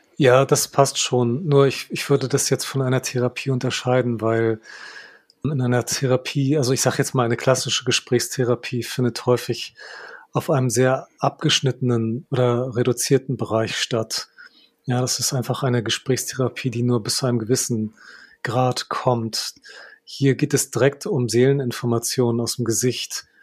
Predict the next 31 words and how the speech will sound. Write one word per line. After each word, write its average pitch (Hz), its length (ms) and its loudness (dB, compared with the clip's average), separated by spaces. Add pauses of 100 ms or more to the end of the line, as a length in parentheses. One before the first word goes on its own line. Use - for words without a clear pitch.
(360)
die 117 460 -2 (760)
viele 156 280 4
Dinge 143 260 4
sofort 135 400 2
auf 131 120 -2
den 131 100 -2
Punkt - 360 0
bringen, 127 380 2
wo 120 80 0
man 120 180 2
jahrelang 117 480 2
rumgeeiert 110 840 -2
hat, - 360 -6 (240)
die 113 60 -4
man 117 180 0
einfach, - 380 -2
wenn 127 140 2
der 123 160 2
andere 139 280 4
überhaupt 113 420 -2
nicht - 180 -2
weiß, 135 320 2
wer 131 80 6
du 120 100 2
bist - 500 0 (400)
und 123 100 2
sich 123 180 -4
dann 135 180 2
mit 135 140 2
dir 143 80 6
unterhält, 127 720 2